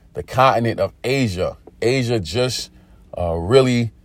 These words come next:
started to come on board around the end of twenty nineteen.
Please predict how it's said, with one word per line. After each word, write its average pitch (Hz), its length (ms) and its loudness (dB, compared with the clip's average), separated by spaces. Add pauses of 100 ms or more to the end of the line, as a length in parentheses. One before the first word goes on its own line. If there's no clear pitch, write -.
(180)
started 123 440 6
to - 80 -8
come 123 200 4
on 117 180 6
board 117 460 6
around 107 340 0
the - 140 -6
end 120 160 0
of 107 80 -4
twenty 120 240 -2
nineteen. 117 720 -2